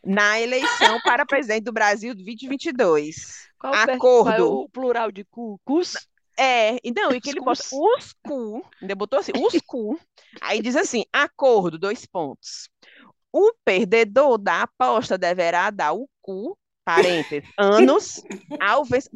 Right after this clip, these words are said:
Speaker 1: É, meu, meu menino Leão,
Speaker 2: Pra
Speaker 1: escutar um
Speaker 2: ficar
Speaker 1: negócio.
Speaker 2: claro, né? Entre
Speaker 1: É.
Speaker 2: parênteses, pra não
Speaker 1: Olha,
Speaker 2: deixar dúvida.
Speaker 1: agora eu lembrei dos meninos, a mamãe lembra a notícia dessa, mas não entende português.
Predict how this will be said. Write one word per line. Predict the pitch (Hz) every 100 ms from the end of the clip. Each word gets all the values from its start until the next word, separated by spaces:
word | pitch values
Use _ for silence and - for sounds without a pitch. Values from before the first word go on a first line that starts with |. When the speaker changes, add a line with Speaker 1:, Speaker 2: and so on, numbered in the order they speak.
| 131
Speaker 1:
É, | 151
meu, | 147 - - 120 131 165
meu | 165 160
menino | 165 156 151
Leão, | 147 143
Speaker 2:
Pra | 123
Speaker 1:
escutar | - 214 147
um |
Speaker 2:
ficar | 135 -
Speaker 1:
negócio. | 240 294
Speaker 2:
claro, | 294 240 196 190 196
né? | 202 262 240
Entre | 220
Speaker 1:
É. | 233
Speaker 2:
parênteses, | 233 226 208 233 - 247 240
pra | 233 202
não | 208
Speaker 1:
Olha, | 208
Speaker 2:
deixar | 233 240
dúvida. | 247 233 196 185 175 185
Speaker 1:
agora | 165 156 156 -
eu |
lembrei | 170 175 175
dos | 170 170
meninos, | 185 190 160 151
a | 139
mamãe | 143 156 156
lembra | 160 160
a |
notícia | 165 165 185 - 185
dessa, | 147 170
mas | 196
não | 185
entende | 190 170 -
português. | 165 170 165